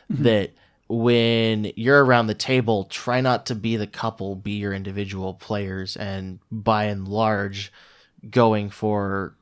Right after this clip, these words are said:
Speaker 2: don't bring your relationship into the game, and
Speaker 1: Yeah.
Speaker 2: try not to bring the game into your relationship, because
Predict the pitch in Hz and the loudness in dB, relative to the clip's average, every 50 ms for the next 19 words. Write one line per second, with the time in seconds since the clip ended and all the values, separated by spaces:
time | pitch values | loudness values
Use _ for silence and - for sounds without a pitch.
0 | _ _ _ _ _ _ _ - 104 - - - 113 110 107 - 110 107 117 113 | _ _ _ _ _ _ _ -20 -18 -6 -2 0 0 0 -2 -4 -6 -6 -2 -2
1 | 117 117 117 113 110 110 110 110 110 107 104 _ _ _ _ _ _ _ _ _ | 0 0 0 0 -2 -2 -4 -4 -6 -8 -10 _ _ _ _ _ _ _ _ _
2 | _ _ _ - 110 101 107 107 107 95 101 107 101 104 113 123 123 - 123 120 | _ _ _ -10 -4 0 0 0 0 0 -2 -2 -2 0 0 0 0 -2 -4 -6
3 | 110 - 127 113 - - - 101 101 95 - - 92 - 98 95 - 104 101 104 | -4 -2 -4 -4 -4 -6 -8 -8 -8 -8 -10 -10 -12 -12 -12 -8 -6 -4 -4 -2
4 | 110 117 123 131 135 135 143 139 143 - - - 110 107 107 107 104 104 101 101 | -2 0 0 0 -2 -2 -4 -8 -10 -10 -8 -6 -4 -2 -2 0 0 0 0 0
5 | 98 95 95 98 - - - 120 107 107 107 104 101 98 - - 113 95 - 110 | -2 -4 -6 -8 -10 -4 -2 0 0 0 0 -2 -2 -4 -4 -6 -4 -2 0 0
6 | 107 101 101 98 95 95 - 101 98 98 95 - 120 127 120 110 104 101 98 95 | 0 0 -2 -4 -8 -8 -8 -10 -10 -6 -2 0 2 2 2 2 0 0 -2 -4
7 | 101 - - - - - - - _ _ _ - 120 131 127 127 117 113 113 104 | -8 -10 -14 -20 -20 -20 -20 -20 _ _ _ -2 0 0 0 0 0 0 0 0
8 | 98 95 101 117 123 135 120 - - 110 104 - - 107 101 - - - - 110 | 0 -2 0 2 4 4 4 2 0 -4 -4 -4 -2 -2 -2 -4 -4 -4 -4 -4
9 | 101 95 - 104 92 92 92 92 92 90 92 92 - | -4 -2 -4 -4 -4 -2 -2 -4 -4 -6 -6 -8 -8